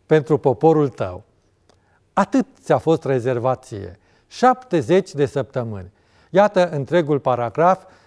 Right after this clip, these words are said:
din Daniel, capitolul nouă. De la darea poruncii pentru zidirea din nou a Ierusalimului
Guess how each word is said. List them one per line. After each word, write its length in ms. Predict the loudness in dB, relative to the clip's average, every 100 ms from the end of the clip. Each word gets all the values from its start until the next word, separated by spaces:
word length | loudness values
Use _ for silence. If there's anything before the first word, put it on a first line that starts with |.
| _
din 300 | -8 -6 2
Daniel, 340 | 2 2 0
capitolul 680 | -2 -2 -2 -2 0 2 2
nouă. 400 | 2 2 0 -8 _ _ _ _ _ _ _
De 80 | 0
la 160 | 2 4
darea 300 | 6 6 4
poruncii 600 | 6 6 4 0 -6 -6
pentru 340 | -4 -2 -2
zidirea 440 | -2 0 2 4
din 280 | 2 0 2
nou 260 | 2 2 2
a 80 | 0
Ierusalimului 960 | 0 0 0 0 0 -2 0 0 -2